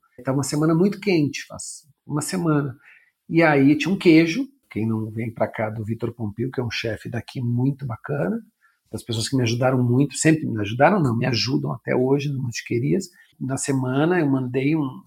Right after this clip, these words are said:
e-mail pros assinantes, falei, "Ó, tá indo esse queijo, então assim, se você não for consumir imediatamente, coloque na geladeira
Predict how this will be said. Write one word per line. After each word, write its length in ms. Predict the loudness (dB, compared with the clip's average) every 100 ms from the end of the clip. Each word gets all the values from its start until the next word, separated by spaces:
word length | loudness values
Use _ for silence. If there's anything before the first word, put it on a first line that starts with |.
| -10
e-mail 380 | -8 -6 -6 -8 -4
pros 260 | -2 -2
assinantes, 440 | -2 -6 -6 -6 2
falei, 180 | 2
"Ó, 20 | 2 -4 _ -4
tá 120 | -2
indo 100 | 0
esse 200 | -2 -4
queijo, 380 | 2 4 4 2
então 140 | 0 -2
assim, 220 | -2 -4
se 140 | -4
você 240 | -4 -2 2
não 220 | 4 4
for 220 | 2 0
consumir 440 | -2 -2 -2 -2
imediatamente, 580 | -2 0 0 0 0 0
coloque 340 | 0 2 2 0
na 80 |
geladeira 500 | -2 0 2 4 2